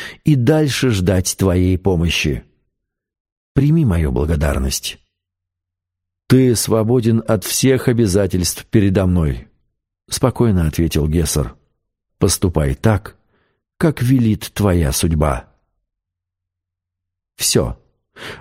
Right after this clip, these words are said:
Очень легко он отказался от бывшего ученика. Впрочем, сколько у него было таких учеников,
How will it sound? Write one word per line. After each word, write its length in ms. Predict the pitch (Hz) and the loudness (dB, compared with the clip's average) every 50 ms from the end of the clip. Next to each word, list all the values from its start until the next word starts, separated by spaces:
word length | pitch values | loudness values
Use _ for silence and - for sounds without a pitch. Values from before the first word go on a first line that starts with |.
| - _ _ _ - | -20 _ _ _ 0
Очень 460 | 180 180 160 - - - 160 156 156 | 0 0 0 0 -2 0 2 2 2
легко 560 | 160 165 151 - - - - 160 151 139 113 - | 2 0 0 -4 -6 -6 -2 0 0 2 0 0
он 300 | - 98 95 95 90 - - | 0 0 2 2 2 0 -2
отказался 800 | 92 - - - 101 92 85 113 123 120 110 - - 110 107 - | -4 -4 0 0 0 2 2 2 2 0 0 0 0 0 0 0
от 240 | - 110 104 95 | 0 -2 0 0
бывшего 520 | 90 90 98 92 82 - - 95 90 90 90 - | 0 0 0 0 0 -2 0 0 2 0 0 -2
ученика. 720 | 104 95 - - 95 95 87 - - 82 71 62 62 - _ _ _ _ - - - - - - - - _ _ | -2 -4 -2 0 0 0 0 0 0 0 0 0 -4 -8 _ _ _ _ -20 -20 -20 -20 -20 -20 -20 -20 _ _
Впрочем, 560 | - - - - 165 170 160 - - 151 139 127 | -16 -8 -2 0 2 2 2 2 0 0 0 0
сколько 500 | - - - - 202 190 180 - - 175 | -2 -4 -2 0 2 2 2 2 0 0
у 180 | 165 - 151 | 0 2 2
него 340 | 143 143 135 120 131 135 127 | 2 2 2 2 2 2 2
было 280 | 107 117 127 120 117 113 | 2 0 0 0 0 -2
таких 640 | - _ - 131 120 - - 117 110 - - - | -4 _ -2 -2 -2 0 0 -2 -2 -2 -2 -4
учеников, 800 | - 107 - - 95 107 104 101 - - 90 73 - - - - | -4 -2 -2 0 0 0 0 0 0 0 -2 -2 -2 -8 -14 -20